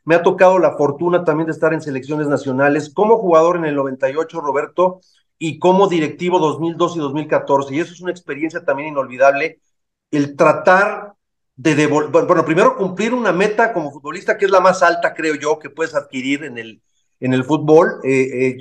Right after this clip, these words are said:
jugar en la selección nacional, representar a tu país en un mundial, y después como directivo en dos ocasiones. Entonces, eso también me tiene muy contento y muy agradecido con Dios de poder haber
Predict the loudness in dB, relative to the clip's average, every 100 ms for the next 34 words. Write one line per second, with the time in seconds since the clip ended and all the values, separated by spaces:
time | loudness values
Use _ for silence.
0 | -2 2 2 2 -4 -6 -6 -4 -2 -2
1 | 0 0 0 -4 -8 -2 2 2 0 -2
2 | 0 0 -6 -10 -10 -4 -4 -4 _ _
3 | -2 0 2 4 4 0 -8 -4 0 0
4 | -2 -2 0 0 0 -2 -2 -4 -4 -4
5 | -4 -6 -2 0 0 -2 -10 _ _ -8
6 | 0 2 4 2 2 2 2 0 -2 -2
7 | -2 0 -2 0 -2 0 -2 -2 -6 -6
8 | -4 -4 -4 -6 -2 2 2 0 -12 _
9 | _ _ _ 2 4 2 -6